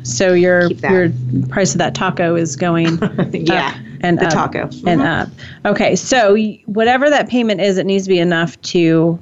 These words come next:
Speaker 1: pay off the l-, student loan over the term of the loan. So if it's a twenty-year loan, you need to be able to, the, the payment that the lender is going to count needs to be enough to pay that off.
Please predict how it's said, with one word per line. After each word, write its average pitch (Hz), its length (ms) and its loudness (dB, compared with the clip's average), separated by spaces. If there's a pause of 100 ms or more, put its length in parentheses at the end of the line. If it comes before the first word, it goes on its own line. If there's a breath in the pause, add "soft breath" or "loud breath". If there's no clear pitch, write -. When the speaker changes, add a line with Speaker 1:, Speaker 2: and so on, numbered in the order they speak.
(100)
Speaker 1:
pay 180 240 0
off 170 440 0 (640)
the 180 140 2
l-, 165 420 0
student 175 340 4
loan 160 260 4
over 170 300 2
the 160 120 2
term 165 320 2
of 156 160 2
the 170 80 2
loan. 151 320 4
So 170 80 0
if 170 60 4
it's 160 100 0
a - 20 -4
twenty-year 156 520 2
loan, 156 500 0 (500 loud breath)
you 170 140 4
need 175 180 4
to 175 60 2
be - 140 0
able - 200 0
to, - 340 -2 (220)
the, - 260 -2 (200)
the 170 100 4
payment 190 400 2
that 170 120 2
the 165 80 0
lender 170 360 2
is 156 160 2
going 151 200 0
to 156 60 4
count - 360 -4
needs 165 200 2
to 160 60 0
be 165 140 2
enough 156 300 2
to 165 80 0
pay 156 140 0
that - 160 0
off. - 240 -6